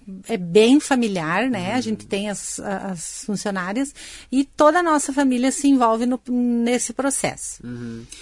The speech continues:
Speaker 2: Você tava me falando que é natural de Ibiraiaras, a gente tem bastante ouvintes em Ibiraiaras.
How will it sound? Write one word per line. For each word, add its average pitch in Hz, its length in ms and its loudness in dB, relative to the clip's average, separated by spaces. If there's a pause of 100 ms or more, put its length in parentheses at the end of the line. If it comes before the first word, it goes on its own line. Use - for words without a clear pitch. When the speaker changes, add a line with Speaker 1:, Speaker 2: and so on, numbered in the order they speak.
(160)
Speaker 2:
Você - 100 -10
tava 135 200 2
me 131 80 2
falando 131 260 0
que - 60 -4
é 131 40 0
natural 123 300 2
de 120 80 0
Ibiraiaras, 123 400 4
a - 20 -2
gente 135 140 -2
tem 143 120 2
bastante 165 440 2
ouvintes 139 380 0
em 123 100 0
Ibiraiaras. 117 580 -2